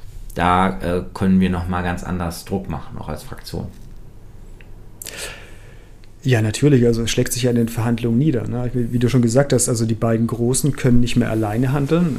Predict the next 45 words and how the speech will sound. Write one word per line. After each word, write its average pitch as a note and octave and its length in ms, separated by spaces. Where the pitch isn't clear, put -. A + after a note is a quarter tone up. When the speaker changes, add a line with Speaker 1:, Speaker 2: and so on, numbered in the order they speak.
Speaker 2:
Und A#2 80
selbst A2+ 300
wenn A2 100
sie, A#2 100
sag A2 200
ich A2 100
mal, A2+ 140
mit A2+ 260
anderen, A#2+ 560
mit A2 100
den A2 120
Grünen B2 320
zum C#3 120
Beispiel C3 300
zusammenarbeiten, A#2 920
äh, A2+ 340
wollten, A#2 580
dann A2+ 260
wäre A#2 140
das A2+ 140
eine A2+ 80
sehr A2+ 180
fragile B2 560
Mehrheit, A#2+ 540
die A#2 40
man, A2+ 320
die - 60
man A2 140
herstellt. A2 400
Das - 80
heißt, G#2+ 180
mit A2+ 100
uns C#3 220
ist C3 80
einfach A#2+ 240
eine A2+ 180
sehr A2 140
stabile A2+ 440
Mehrheit D#3+ 360
und A#2+ 120
das A2+ 140
erlaubt G#2+ 380
uns C3+ 160
natürlich C3+ 400
dann, B2+ 240